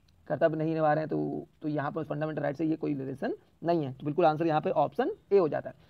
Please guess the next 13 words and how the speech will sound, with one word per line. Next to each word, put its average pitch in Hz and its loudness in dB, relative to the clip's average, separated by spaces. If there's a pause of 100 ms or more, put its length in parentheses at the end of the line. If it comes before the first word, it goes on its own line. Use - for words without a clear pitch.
(120)
बाकी 165 2
option 202 4
B 208 2
है 220 8
शांतिपूर्ण 190 2
इकट्ठा 165 0
होना, 180 0
बिल्कुल 170 0
यहाँ 175 2
पर 185 -6
शांतिपूर्ण 160 -4
इकट्ठा 160 -4
होना 170 -4